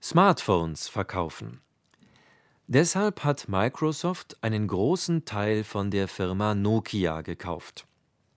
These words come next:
Nokia ist eine Firma aus dem Land Finnland. Nokia baut seit vielen Jahren Handys. Sie sind in der ganzen Welt bekannt.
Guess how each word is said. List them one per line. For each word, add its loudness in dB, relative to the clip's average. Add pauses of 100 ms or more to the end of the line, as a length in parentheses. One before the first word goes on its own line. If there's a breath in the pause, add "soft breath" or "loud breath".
(360)
Nokia 4 (400 soft breath)
ist 0
eine 2
Firma 0
aus 0
dem 0
Land 0
Finnland. 0 (1300 soft breath)
Nokia 4
baut 2
seit 0
vielen 0
Jahren 0
Handys. -4 (580)
Sie -6
sind 0
in -6
der 0
ganzen 0
Welt 0
bekannt. -8